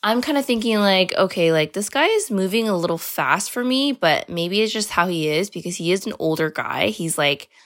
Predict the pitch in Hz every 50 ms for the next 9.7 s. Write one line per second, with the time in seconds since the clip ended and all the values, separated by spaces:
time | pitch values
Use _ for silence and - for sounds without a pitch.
0 | _ _ _ _ _ _ - - - 165 160 - - 196 202 202 208 208 220 233
1 | 226 240 247 254 262 285 320 359 381 _ _ - - - - - - - - _
2 | _ - 185 180 190 202 208 196 190 190 - 202 175 175 175 175 175 175 175 175
3 | 175 170 160 160 160 160 - - _ _ _ _ _ _ _ _ _ _ - 160
4 | 160 165 165 170 170 170 - - - 156 160 165 165 175 156 - - 262 277 277
5 | 262 240 220 214 196 185 175 170 170 165 165 160 151 156 160 - - _ _ _
6 | - - 170 165 165 170 175 - 156 156 - - - 269 285 277 277 - 277 247
7 | 226 220 214 214 214 214 214 214 208 202 165 156 165 170 165 160 160 156 156 151
8 | 156 156 165 165 - - 151 156 151 180 185 - - - - 160 - - - 277
9 | 269 254 254 247 240 233 233 233 - 185 156 151 - -